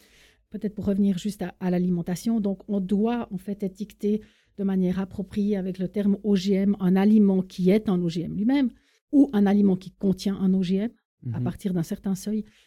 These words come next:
Speaker 1: ou un aliment qui est issu d'un O G M.
Speaker 2: Ok.
Speaker 1: Voilà. Là, on a des, on a des, des étiquetages qui sont, euh, qui sont fixés dans, dans les droits, euh, spécifiques là-dessus. Maintenant, euh,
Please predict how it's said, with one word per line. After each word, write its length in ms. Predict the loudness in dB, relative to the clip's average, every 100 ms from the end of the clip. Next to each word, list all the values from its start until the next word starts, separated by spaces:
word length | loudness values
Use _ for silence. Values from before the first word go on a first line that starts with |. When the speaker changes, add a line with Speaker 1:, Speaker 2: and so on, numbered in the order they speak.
| _
Speaker 1:
ou 120 | 2
un 120 | 2 4
aliment 360 | 4 4 2
qui 160 | 2 -2
est 80 | 0
issu 320 | -4 -4 -8
d'un 160 | -6 -6
O 80 |
G 140 | -10 -16
M. 60 | -20 _ _ _ _ _ _ -14
Speaker 2:
Ok. 40 | -8
Speaker 1:
Voilà. 180 | -8 -8 _
Là, 160 | 0 4
on 80 | 4
a 100 | 4
des, 260 | 2 0
on 160 | 0 -2
a 120 | -2
des, 520 | -2 -2 -2 -4 -6
des 180 | -6 -4
étiquetages 560 | -4 -6 -14 -8 -8 -8
qui 140 | -10
sont, 340 | -6 -6 -4 -6
euh, 100 | -10 _ _ _ _ _
qui 100 | -8
sont 160 | -4
fixés 380 | -4 -6 -4 -2
dans, 240 | -2 -2 -2
dans 180 | -2
les 140 | 0 0
droits, 380 | -2 -6 -6 -8 -10
euh, 260 | -10 -12 -14 _
spécifiques 720 | -14 -12 -10 -12 -14 -20 _ _ _ -14
là-dessus. 340 | -14 -14 -18 _ _ _ _ _
Maintenant, 400 | -8 -2 0 0 -2 -4
euh, 480 | -2 -2 -4 -6